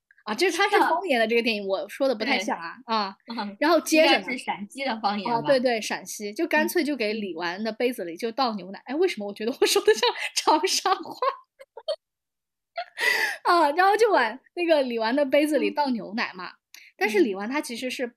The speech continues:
Speaker 1: 喝不了牛奶的，
Speaker 2: 嗯。
Speaker 1: 这个时候肯定张哥的面子就是，
Speaker 2: 对。
Speaker 1: 哎呀，有点受损了。他爹就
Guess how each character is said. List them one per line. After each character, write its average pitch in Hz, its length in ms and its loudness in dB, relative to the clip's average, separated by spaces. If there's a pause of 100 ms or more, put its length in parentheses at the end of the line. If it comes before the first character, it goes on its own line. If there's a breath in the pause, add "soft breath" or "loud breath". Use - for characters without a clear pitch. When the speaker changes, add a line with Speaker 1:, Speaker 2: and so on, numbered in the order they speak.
(140)
Speaker 1:
喝 339 240 -2
不 381 80 2
了 170 180 0
牛 180 160 -12
奶 - 220 -8
的， 170 140 -10
Speaker 2:
嗯。 - 100 -14
Speaker 1:
这 160 100 -4
个 311 80 0
时 214 160 -6
候 208 320 -2 (300)
肯 196 120 -8
定 233 140 -6
张 262 240 -2
哥 262 120 -2
的 208 120 -2
面 214 180 -6
子 185 80 -18
就 202 220 -8
是， 190 160 -18
Speaker 2:
对。 - 40 -18
Speaker 1:
哎 175 100 -14
呀， 175 100 -10
有 220 100 -6
点 196 140 -8
受 233 220 -6
损 - 180 -14
了。 - 120 -20
他 220 100 -6
爹 254 160 -4
就 240 180 -4